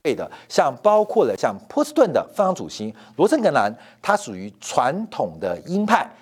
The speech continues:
传统鹰派。另外，克里夫兰的梅斯特也是过去强硬的鹰派讲话，所以这礼拜有非常非常多的这个美联储的理监事将会来进行谈话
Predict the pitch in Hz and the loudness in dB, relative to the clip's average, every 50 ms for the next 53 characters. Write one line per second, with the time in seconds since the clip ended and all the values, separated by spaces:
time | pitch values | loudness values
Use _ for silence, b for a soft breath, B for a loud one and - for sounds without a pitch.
0 | b b - 180 175 135 117 131 156 175 151 104 B B B B B - 254 254 | b b -4 -2 -2 -2 -4 -2 0 0 0 0 B B B B B 0 4 4
1 | 240 185 147 - - - 349 247 170 123 - - 226 202 127 123 135 123 117 113 | 4 4 2 0 0 0 0 0 0 -4 0 2 4 4 4 4 2 0 0 0
2 | 110 131 - - - 285 208 - - B B B B B B - 196 151 127 101 | -4 -4 -4 0 2 2 2 2 -2 B B B B B B -6 -2 0 0 0
3 | - - - 262 233 - 233 190 143 - - 147 110 87 - - - - - 131 | 0 0 0 -2 0 2 2 2 2 0 -4 -10 -10 -12 -10 -6 -4 -2 0 0
4 | 113 117 170 214 240 185 135 117 104 98 85 - - 160 180 196 190 - 196 147 | -2 -2 -2 -2 -2 -2 -2 -2 -2 -4 -4 -4 -4 -4 -2 -2 0 0 0 0
5 | 104 - - - - - 180 135 B B B B B B - - 269 262 262 - | 0 -2 -8 -8 -2 -2 0 0 B B B B B B 0 0 0 2 2 2
6 | 403 320 156 - 196 165 135 104 87 - - _ _ - 330 359 349 - - - | 2 2 2 2 2 2 2 0 -2 -6 -10 _ _ 2 4 4 4 2 0 -6
7 | 98 104 120 - - - 269 247 - 113 120 - - 220 220 202 147 92 B B | -10 -10 -12 -4 0 0 0 2 0 -2 -2 2 4 6 6 6 6 4 B B
8 | B B B B _ - 165 156 135 117 117 139 135 123 117 123 175 262 285 - | B B B B _ -2 2 2 2 2 2 0 -2 0 2 2 2 2 0 -4
9 | - 135 139 139 120 107 101 87 82 - - 190 214 214 - - 202 139 - b | -2 0 2 2 2 0 -4 -12 -6 -2 0 0 0 0 0 -2 -2 -4 -4 b
10 | b b b _ - - 247 220 226 226 226 220 - - 240 175 113 - - - | b b b _ 2 2 4 4 4 0 -6 -8 -2 0 2 2 2 -2 -8 -10
11 | - 113 104 107 113 123 120 - - 185 139 117 104 - - 92 92 101 - - | -4 -2 0 0 0 -2 -4 -4 -6 -4 -4 -4 -6 -6 -8 -8 -10 -12 -12 -8
12 | - - 113 104 110 139 151 - 240 196 131 101 | -4 -2 -2 -2 -2 -6 -2 0 0 0 2 -2